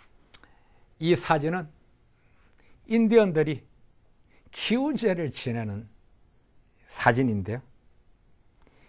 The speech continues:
인디언 기우제라, 정신이라는 말이 있습니다. 인디언들은 기우제를 지나면은 반드시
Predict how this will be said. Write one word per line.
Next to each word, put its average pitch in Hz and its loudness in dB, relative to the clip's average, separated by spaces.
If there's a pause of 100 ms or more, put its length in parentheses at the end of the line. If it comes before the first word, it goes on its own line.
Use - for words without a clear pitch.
(240)
인디언 254 0
기우제라, 190 -4 (260)
정신이라는 165 -2
말이 101 -6
있습니다. 90 -12 (520)
인디언들은 285 0 (340)
기우제를 247 2
지나면은 120 -4 (420)
반드시 311 -2